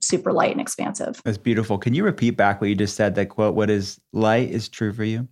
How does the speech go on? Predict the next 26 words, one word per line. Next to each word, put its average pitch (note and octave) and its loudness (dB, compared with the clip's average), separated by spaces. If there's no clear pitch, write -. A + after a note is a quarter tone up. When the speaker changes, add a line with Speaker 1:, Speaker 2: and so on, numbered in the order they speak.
Speaker 1:
Yep. G3+ 4
What's G#3+ 2
light G#3+ 4
for, - 0
what G3+ 0
is G#3 4
light G3 4
for - 2
you B3+ 6
is A3 0
true G3+ 4
for G3 2
you. F#3 4
And G#3 4
what's F#3+ 2
heavy G3 4
is F#3+ 2
a E3+ 4
lie. - 2
And A3+ 4
so B3 4
you A#3 4
can C#4 6
literally G#3+ 6
filter A3 2
out, F#3+ 4